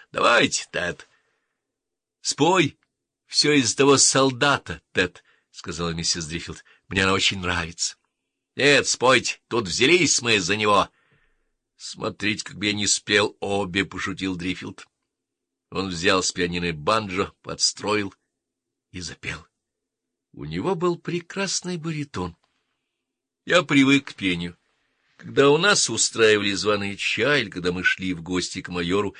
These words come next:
или доктору, гости всегда приносили с собой инструменты и оставляли их в передней, чтобы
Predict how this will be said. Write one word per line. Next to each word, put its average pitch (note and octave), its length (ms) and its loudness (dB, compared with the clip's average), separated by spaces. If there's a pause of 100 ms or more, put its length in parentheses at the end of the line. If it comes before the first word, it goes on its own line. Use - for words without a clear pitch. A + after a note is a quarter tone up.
(160)
или D#2+ 260 -6
доктору, F#2 500 -4 (320)
гости F3+ 400 0
всегда E3 340 -4
приносили D3+ 460 -2
с C3+ 80 -2
собой C3+ 340 0
инструменты F3+ 720 0 (220)
и B2 180 -2
оставляли A2 640 0
их F2+ 160 -2
в - 140 -16
передней, G#2 500 -6
чтобы F#2 260 -8